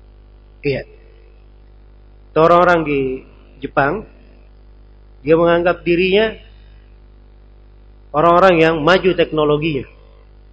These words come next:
Iya. Jangan dikira ya bahwa kebanyakan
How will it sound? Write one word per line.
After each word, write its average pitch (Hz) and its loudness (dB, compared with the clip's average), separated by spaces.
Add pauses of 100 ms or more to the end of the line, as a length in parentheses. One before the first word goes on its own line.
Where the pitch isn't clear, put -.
(1300)
Iya. 123 -12 (1040)
Jangan 151 -4
dikira 208 0
ya 185 2
bahwa 147 -4
kebanyakan 147 -2